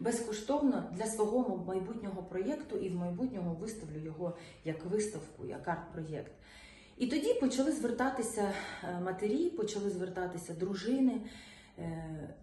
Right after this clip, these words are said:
і ми почали працювати, і я безпосередньо почала знайомитися з сім'ями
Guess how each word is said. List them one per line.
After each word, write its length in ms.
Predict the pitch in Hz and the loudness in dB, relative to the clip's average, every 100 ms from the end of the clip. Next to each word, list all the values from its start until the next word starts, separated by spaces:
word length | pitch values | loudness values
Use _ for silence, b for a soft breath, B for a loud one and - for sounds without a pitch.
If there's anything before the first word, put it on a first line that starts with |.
| - | -10
і 120 | 196 | 0
ми 340 | 226 226 262 - | 4 8 8 8
почали 380 | 220 208 226 | 4 4 4
працювати, 680 | 247 202 190 196 220 269 240 | 2 0 -4 -2 2 2 4
і 140 | 202 180 | 4 6
я 360 | 220 220 - 190 | 6 4 2 4
безпосередньо 720 | 220 - 202 202 240 226 196 | 4 2 0 2 2 2 0
почала 360 | 175 185 202 | -2 0 0
знайомитися 920 | 196 180 185 185 175 180 - 170 165 B B B | 0 0 0 -2 -2 -4 -2 -2 -2 B B B
з 240 | 165 160 170 165 156 151 - | -4 -2 0 0 0 -2 -4
сім'ями 520 | - 190 175 165 | -2 0 0 0